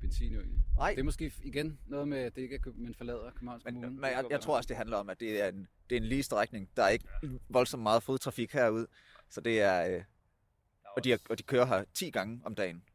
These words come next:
Speaker 2: Så kører de ud til en eller anden byggeplads, smider deres last af, kører tilbage igen og henter noget mere cement.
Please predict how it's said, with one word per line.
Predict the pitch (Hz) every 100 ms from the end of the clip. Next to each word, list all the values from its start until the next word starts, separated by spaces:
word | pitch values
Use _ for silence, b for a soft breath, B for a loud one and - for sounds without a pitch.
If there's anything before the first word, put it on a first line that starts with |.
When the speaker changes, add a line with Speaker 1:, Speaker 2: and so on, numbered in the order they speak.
| _
Speaker 2:
Så | -
kører | 135
de | 139
ud | 143
til | 123
en |
eller | 117
anden | 113
byggeplads, | 127 117 101 107 - -
smider | 123 113
deres | 107 107
last | 120 120
af, | 117 107 -
kører | 139
tilbage | 90 110
igen | 107 98
og |
henter | 95 101
noget | 95
mere | 90 92
cement. | 87 78 80